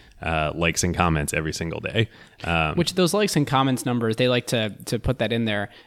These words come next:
Speaker 2: It's, like, almost an unfathomable, ridiculous vanity metric, right? Because there's nothing to compare it to, and we really, like,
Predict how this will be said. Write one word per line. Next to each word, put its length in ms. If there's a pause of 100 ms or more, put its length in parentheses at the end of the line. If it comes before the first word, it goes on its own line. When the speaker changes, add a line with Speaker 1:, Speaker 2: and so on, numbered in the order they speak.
Speaker 2:
It's, 120
like, 140
almost 280
an 120
unfathomable, 920
ridiculous 560
vanity 320
metric, 480
right? 260 (200)
Because 260
there's 160
nothing 240
to 80
compare 360
it 120
to, 320
and 180
we 200
really, 540
like, 400